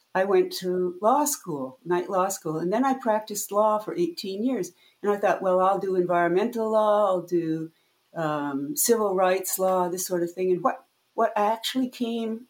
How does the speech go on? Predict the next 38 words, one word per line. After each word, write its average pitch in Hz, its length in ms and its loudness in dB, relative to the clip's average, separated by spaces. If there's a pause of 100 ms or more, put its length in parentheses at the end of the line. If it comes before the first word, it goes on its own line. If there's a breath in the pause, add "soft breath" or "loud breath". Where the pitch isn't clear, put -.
to 202 220 -2
me 170 280 2
as 165 320 -4
clients 247 540 0 (540 soft breath)
was 196 220 -4
mostly 226 480 0
intellectual 208 560 0
property. 214 640 -4
So 202 440 2 (240 loud breath)
I 196 100 -2
did 240 240 0
intellectual 202 600 -4
property 190 880 -4
law 175 480 -2 (120)
because 185 300 -6
I 175 140 2
had 226 220 2
this 180 160 -4
background 165 460 0
in 170 80 2
science. 175 580 -2 (640 soft breath)
And, 165 240 -2 (120)
um, 156 140 -2 (200)
that 220 180 4
was 190 200 -6
great 202 280 0
for 170 100 -2 (120)
eighteen 175 400 0
years. 202 220 -4
And 170 140 -2
then 233 200 0
I 202 120 -4
said, 180 200 -4
"You 214 140 -4
know 254 200 2
what? 269 140 0 (640)
I, 214 200 4 (200)
I, - 20 6